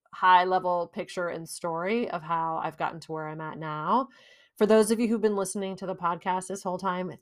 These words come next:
thank you so much for your continued support and being a listener here. And I am really excited to bring some new episodes to the airwaves. This,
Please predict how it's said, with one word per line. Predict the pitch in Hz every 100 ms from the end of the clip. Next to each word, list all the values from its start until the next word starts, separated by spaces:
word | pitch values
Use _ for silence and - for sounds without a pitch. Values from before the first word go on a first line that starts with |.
| -
thank | 175 170 -
you | 185 185
so | - - 175 175
much | 170 170 -
for | 175
your | 165
continued | 165 151 160 160 156
support | 156 - 160 190
and | - 151
being | 160 160
a | 156
listener | 156 151 165 170
here. | 170 190 208 240 240 - _ - _ _ -
And | 202 208 214 214 214 208 -
I | 190 208 220 226 208
am | 214
really | 208 214 220
excited | 220 202 196 202 196
to | 208
bring | 156 - 175 180 185 190
some | 185 190
new | 185 196
episodes | 180 202 190 170 160 160 151 151 - - _
to | -
the | 175 -
airwaves. | 185 190 208 190 156 151 151 143 - - - -
This, | 160 - -